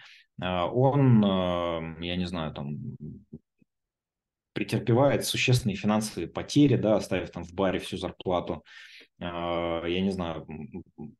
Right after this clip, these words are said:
травмы получает, потому что там не может себя контролировать или попадает в какие-то ситуации,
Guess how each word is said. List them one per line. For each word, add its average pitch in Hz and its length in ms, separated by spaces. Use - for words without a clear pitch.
травмы 127 440
получает, 104 760
потому 90 280
что 87 520
там 82 240
не 92 80
может 95 260
себя - 120
контролировать 95 680
или 85 80
попадает 92 480
в - 40
какие-то - 360
ситуации, 80 960